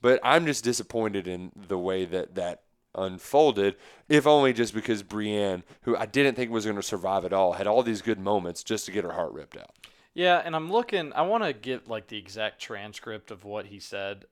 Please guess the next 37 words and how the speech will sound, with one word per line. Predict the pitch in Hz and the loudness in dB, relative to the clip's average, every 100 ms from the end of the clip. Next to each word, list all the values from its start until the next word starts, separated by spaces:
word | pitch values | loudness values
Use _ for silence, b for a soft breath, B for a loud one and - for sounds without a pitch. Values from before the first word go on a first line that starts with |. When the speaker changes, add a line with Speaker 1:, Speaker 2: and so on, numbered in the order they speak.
| _ | _
Speaker 2:
So | - - 117 104 101 _ | -20 -10 -8 -8 -12 _
to | - | -20
be | 107 92 120 117 117 110 _ | -20 -14 -12 -10 -12 -14 _
completely | 110 - 110 104 113 | -20 -16 -14 -12 -10
honest | 110 113 - | -8 -10 -14
with | 110 | -16
you, | 110 110 95 | -14 -14 -12
I | 76 | -12
didn't | 98 95 | -14 -16
really | 92 92 90 | -16 -16 -16
pay | 92 87 | -18 -18
attention | - 87 - 95 | -18 -20 -20 -20
to | 92 | -20
much | 90 87 | -20 -20
of | - | -20
what | 90 - | -20 -20
you | 101 | -20
said. | 104 107 107 110 _ _ _ _ _ _ _ | -20 -20 -20 -20 _ _ _ _ _ _ _
Speaker 1:
It's | - 107 | -12 -10
fine. | - - | -12 -14
Speaker 2:
Right | 113 113 | -16 -16
there. | 127 123 123 - 104 | -16 -16 -18 -20 -8
Speaker 1:
D-, | 107 104 | -6 -6
did | 98 95 | -10 -10
you | 95 | -8
find | 95 110 104 92 82 | -4 -2 -2 -4 -12
the, | 78 82 - | -12 -14 -14
the | 87 85 | -16 -16
transcript? | - 82 80 - - B B - | -12 -14 -12 -14 -16 B B -4
'Cause | 156 139 | -2 0
I | 135 | -2
Speaker 2:
No, | 117 113 107 | -4 -6 -6
I | 98 | -8
can't. | - 101 95 90 b b b _ _ | -12 -16 -16 -18 b b b _ _
Speaker 1:
'cause | 170 160 | -8 -4
I, | 156 156 | -6 -6
I, | 139 | -10